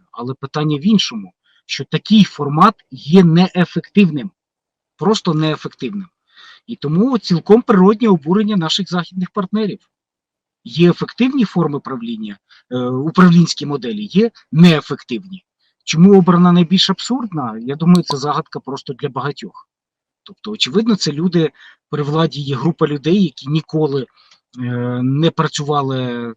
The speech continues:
там на гарних менеджерських посадах, ніколи в житті не керували великими колективами, і вони до сьогодні, навіть після п'яти років перебування при владі, не розуміють, як це відбувається.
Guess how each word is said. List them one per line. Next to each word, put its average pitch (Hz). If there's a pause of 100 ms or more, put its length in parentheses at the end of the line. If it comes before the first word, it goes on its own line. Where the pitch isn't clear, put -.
там 117
на 123
гарних 135
менеджерських 135
посадах, 220 (560)
ніколи 156
в 131
житті 143
не 143
керували 135
великими 127
колективами, 214 (400)
і -
вони 151
до 165
сьогодні, 165
навіть 131
після -
п'яти 143
років 135
перебування 120
при 131
владі, 175 (300)
не 160
розуміють, 151
як 131
це 135
відбувається. 117